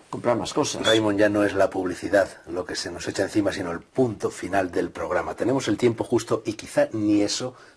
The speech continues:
Speaker 2: para que, en cuanto autor de esta invitación a la sabiduría, esboces una respuesta, si la hay, e introduzco el condicional, porque en alguna parte has dicho tú que la mente humana no puede alcanzar, no puede conocer la verdad,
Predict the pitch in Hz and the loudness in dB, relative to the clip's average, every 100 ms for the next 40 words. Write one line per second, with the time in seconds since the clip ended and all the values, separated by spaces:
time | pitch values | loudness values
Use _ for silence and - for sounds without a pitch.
0 | - 90 87 - 104 - 90 - 98 90 | -10 -6 -2 0 -2 -2 -8 -2 -2 -2
1 | 87 87 - 127 110 113 - 104 95 87 | -4 -4 0 0 0 -4 -4 -4 -2 -6
2 | 82 87 - - 110 92 82 _ _ _ | -10 -12 -10 0 0 0 -12 _ _ _
3 | - 87 - 101 113 92 95 107 - - | -10 -8 -4 -2 -2 -2 -4 -6 -8 -20
4 | _ 104 92 139 143 117 - - 131 131 | _ -16 -4 -4 -2 -8 -10 -14 -6 -4
5 | 98 - - - - - - - 90 90 | -4 -8 -10 -10 -8 -10 -8 -10 -4 -2
6 | 113 147 - 101 98 - 101 156 - - | -2 -2 -6 -6 -6 -4 0 0 -2 -2
7 | 113 104 98 98 90 - 90 107 110 - | -2 -2 -4 -6 -8 -10 -2 0 0 -2
8 | - - - _ - - 110 147 156 127 | -20 -20 -20 _ -6 0 2 4 2 2
9 | 117 - 110 101 98 104 123 - 98 107 | 0 -2 -4 -4 -4 -4 -2 -4 -8 -6
10 | 104 87 107 104 90 95 98 95 107 113 | -4 -4 -4 -4 -4 -2 -2 -2 -4 -4
11 | - 117 98 87 87 - 82 78 101 87 | 0 0 0 -4 -4 -10 -12 -4 -4 -2
12 | 90 - 98 - 82 - - - 117 110 | -6 -2 -2 -2 -12 -8 -8 -6 -2 0
13 | 90 98 | 0 -4